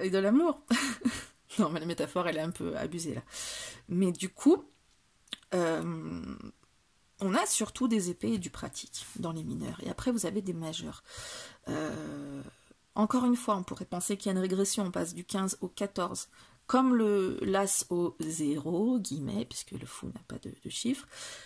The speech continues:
Pour moi, c'est justement, on se nourrit de quelque chose qui était pour faire autre chose. Donc, les mots recommencement, renouvellement ne correspondent pas tout à fait parce que,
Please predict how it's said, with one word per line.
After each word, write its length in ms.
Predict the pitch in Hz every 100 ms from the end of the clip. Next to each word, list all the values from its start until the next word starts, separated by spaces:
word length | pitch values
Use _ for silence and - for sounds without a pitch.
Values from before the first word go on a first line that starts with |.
| - _
Pour 160 | - 208
moi, 260 | 214 269
c'est 280 | 277 - 214
justement, 500 | 196 214 247 226 220
on 100 | 208
se 160 | 202 -
nourrit 460 | 233 254 254 269 240
de 80 |
quelque 400 | 214 233 226 -
chose 320 | 220 - 233 -
qui 280 | - 185
était 360 | 254 - 214 277 - _ - - -
pour 240 | - 160 -
faire 300 | - 226 - _ _ _ _ -
autre 400 | 269 269 - 214
chose. 300 | - 208 190
Donc, 140 | 190 _ _ _ _ _ _ - -
les 200 | 208 220
mots 200 | 247 285
recommencement, 560 | 277 262 247 247 247 254
renouvellement 460 | 247 233 214 220 247
ne 60 |
correspondent 560 | 240 208 196 - 202 196
pas 160 | 254
tout 260 | 254 - 262
à 100 | 208
fait 220 | 202 190 202
parce 200 | 190 -
que, 180 | 185